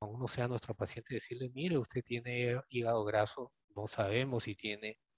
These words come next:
hepatitis, transaminasas elevadas, si no quiere, ahorita", y otra cosa, ¿no? Le hemos hecho, le hemos buscado signo de cirrosis, nuevamente que son seis parámetros, los bordes irregulares, el aumento del tamaño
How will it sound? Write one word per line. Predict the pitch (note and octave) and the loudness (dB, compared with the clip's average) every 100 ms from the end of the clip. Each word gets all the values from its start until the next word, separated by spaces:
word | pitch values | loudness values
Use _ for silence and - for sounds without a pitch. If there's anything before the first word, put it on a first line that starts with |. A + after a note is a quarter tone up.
| _ _ _ | _ _ _
hepatitis, | - A#2 G#2 - A#2 - B2 | -6 0 0 0 -4 4 4
transaminasas | A#2 G#2 G#2+ G#2 A2 A2 | 4 -2 -2 -2 -4 -2
elevadas, | G#2+ G2+ G2+ A#2 - _ _ _ _ _ _ _ _ _ _ - | -2 2 2 0 -8 _ _ _ _ _ _ _ _ _ _ -14
si | A2 | -6
no | G#2+ | -4
quiere, | - - C3 C3 C#3 | -4 2 6 6 6
ahorita", | A#2+ D#3+ F3 D#3 _ | 4 8 8 6 _
y | D3 D3 | 4 6
otra | D#3+ - D3 | 6 6 4
cosa, | D3+ - G#2 | 4 2 -4
¿no? | D3 - _ _ _ _ _ _ _ _ | -10 -10 _ _ _ _ _ _ _ _
Le | - A#2+ | 2 4
hemos | B2+ C3 - | 6 4 2
hecho, | D3+ D3+ C#3 C3 | 6 6 6 4
le | A2+ | 4
hemos | B2 C#3 | 4 4
buscado | B2 - C3 C3+ - _ _ - | 4 6 8 6 2 _ _ -14
signo | - F#3+ F#3+ D#3 | -2 2 8 8
de | B2+ | 8
cirrosis, | - C3+ D3+ A#2 C3 D3 - - | 4 4 6 6 2 -6 -8 -6
nuevamente | G#2 G#2+ B2 D3 | -2 -2 -2 0
que | A2+ | 0
son | A2+ | -2
seis | G#2 G#2+ | -2 0
parámetros, | A2+ B2+ B2 A#2 C3 C3 | 6 6 6 2 -2 -2
los | B2 G#2+ | 0 2
bordes | A#2 A2 A2 - - | 4 4 -2 -12 -8
irregulares, | B2 C3 C#3 C3 A2+ C3 C3+ - _ - _ | -2 4 8 8 6 0 -8 -18 _ -20 _
el | D3+ C3 | -8 0
aumento | B2+ B2 B2+ C3 C3 | 2 2 2 4 2
del | A#2+ | 4
tamaño | A#2 A#2 A#2 A#2 A#2+ A#2 | 2 4 2 0 -2 -4